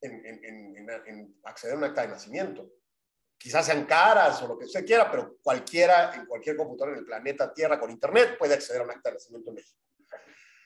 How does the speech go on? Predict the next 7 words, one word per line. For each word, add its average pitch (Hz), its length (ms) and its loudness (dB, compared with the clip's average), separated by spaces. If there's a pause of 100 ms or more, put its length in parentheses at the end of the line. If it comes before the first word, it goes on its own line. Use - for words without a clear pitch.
(280)
El - 100 -12
asunto 151 460 0
es, 175 560 0 (520)
ah, 120 380 -4
¿y 113 60 -20
lo 104 160 -18
demás? 165 720 -6